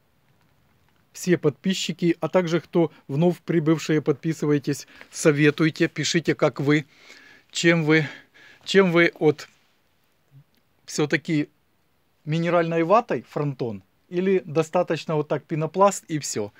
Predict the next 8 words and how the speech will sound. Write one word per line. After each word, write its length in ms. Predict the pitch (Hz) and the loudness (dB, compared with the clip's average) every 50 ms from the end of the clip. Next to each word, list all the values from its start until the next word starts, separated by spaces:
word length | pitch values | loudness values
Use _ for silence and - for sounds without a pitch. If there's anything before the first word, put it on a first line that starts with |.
| _ _ _ | _ _ _
Я 140 | - 147 160 | -2 -2 -2
думаю, 420 | 160 180 185 185 185 185 185 180 - _ _ _ _ - | -2 -2 -2 -2 0 -2 -2 -4 -6 _ _ _ _ -14
будет 360 | 143 131 156 147 175 180 - | -8 -6 -4 -4 -4 -4 -4
мало 300 | 165 147 139 127 120 117 | -2 0 0 0 0 -2
этого, 420 | 113 110 107 - 120 107 107 110 - _ _ _ _ _ _ _ _ _ _ _ _ _ - | -6 -8 -8 -10 -14 -16 -16 -16 -20 _ _ _ _ _ _ _ _ _ _ _ _ _ -12
особенно 580 | 131 139 - - 170 175 170 185 160 160 151 | -12 -10 -6 -4 -4 -2 -2 -2 -4 -2 -2
на 200 | 147 151 160 170 | -2 0 0 -2
зиму. 440 | 160 135 123 123 110 104 104 98 98 | -2 -4 -6 -8 -8 -8 -10 -12 -16